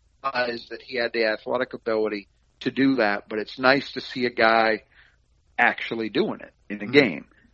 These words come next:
Speaker 1: you know, and, and he did that. I thought he competed inside physically, not always successfully, but, you know, he competed.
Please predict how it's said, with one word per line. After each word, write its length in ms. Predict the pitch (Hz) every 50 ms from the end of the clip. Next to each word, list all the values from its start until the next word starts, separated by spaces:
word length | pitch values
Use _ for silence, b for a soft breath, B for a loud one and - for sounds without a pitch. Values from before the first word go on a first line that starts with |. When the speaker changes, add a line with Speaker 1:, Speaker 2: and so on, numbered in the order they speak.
| _ _ -
Speaker 1:
you 120 | 101 104
know, 340 | 101 104 107 117 127 - - -
and, 360 | - 110 110 110 107 107 110 -
and 80 | 110
he 80 | 110 107
did 280 | 101 110 143 156 156 156
that. 220 | 143 135 139 135
I 80 | 127 120
thought 200 | - 147 131 120
he 80 | 120 117
competed 680 | - - 113 95 - - - 156 156 151 156 156 151
inside 560 | 156 151 147 139 - - 143 135 135 135 131 -
physically, 540 | - - 139 123 113 135 - - 139 135 127
not 240 | 117 107 117 127
always 300 | 135 127 123 123 123 -
successfully, 760 | - - - - - 127 117 117 - - - 120 117 120 135 -
but, 200 | - 110 107 117 - _ _ _ _ _ b b b b b _ _ _ -
you 100 | 113 113
know, 100 | 107 107
he 100 | 131 127
competed. 720 | 107 - 117 110 - - - 147 143 113 107 95 95 -